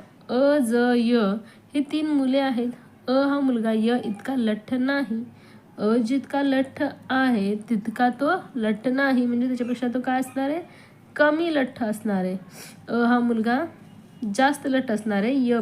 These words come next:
पेक्षा आणि य हा अ पेक्षा कमी असणार आहे. आणि ज हा मुलगा अ इतका लठ्ठ नाही, म्हणजेच अ कमी आहे कोणापेक्षा? ज पेक्षा.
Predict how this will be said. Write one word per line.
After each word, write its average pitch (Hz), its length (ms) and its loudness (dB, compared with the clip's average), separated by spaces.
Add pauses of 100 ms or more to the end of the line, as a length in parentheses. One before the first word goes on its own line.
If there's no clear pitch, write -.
पेक्षा 196 260 -4
आणि 208 320 -2
य 220 140 2
हा 233 180 0 (380)
अ 220 60 0
पेक्षा 226 280 0 (120)
कमी 302 260 2
असणार 208 340 -2
आहे. 190 120 -6 (600)
आणि 247 400 2 (240)
ज 220 60 2 (200)
हा 285 160 2
मुलगा 254 500 0 (180)
अ 233 120 0
इतका 277 440 -2
लठ्ठ 240 320 -2
नाही, 190 360 -2
म्हणजेच 202 560 -2 (260)
अ 220 140 2 (160)
कमी 294 280 0
आहे 220 240 2
कोणापेक्षा? 254 540 -2 (120)
ज 214 220 0 (100)
पेक्षा. 185 300 -8